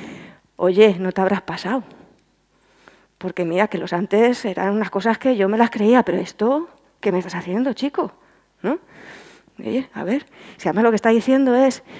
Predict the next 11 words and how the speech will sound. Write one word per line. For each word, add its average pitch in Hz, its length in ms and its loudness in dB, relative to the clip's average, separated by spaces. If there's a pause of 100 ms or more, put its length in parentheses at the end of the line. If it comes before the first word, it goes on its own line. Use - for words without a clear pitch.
(160)
que 196 120 0
si 214 160 0
dos 277 200 2
rectas 285 420 2
son 277 200 2
iguales, 277 480 0 (440)
tengo 262 200 -2
aquí 262 240 -2
las 254 220 0
dos 240 200 -2
rectas, 262 680 -4